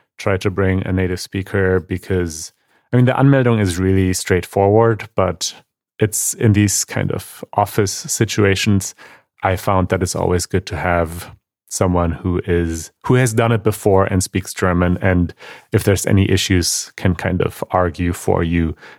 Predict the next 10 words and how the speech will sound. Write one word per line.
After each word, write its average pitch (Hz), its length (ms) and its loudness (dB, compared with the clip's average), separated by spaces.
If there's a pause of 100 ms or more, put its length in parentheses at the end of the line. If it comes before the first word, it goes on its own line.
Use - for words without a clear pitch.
(160)
and 85 360 2
make 87 160 2
sure 90 220 -2
everything 90 380 0
goes - 380 -4 (120)
smoothly. 98 540 0 (2000)
So 135 220 0
then, 143 360 2 (540)
gas 135 520 0 (100)
and 113 580 0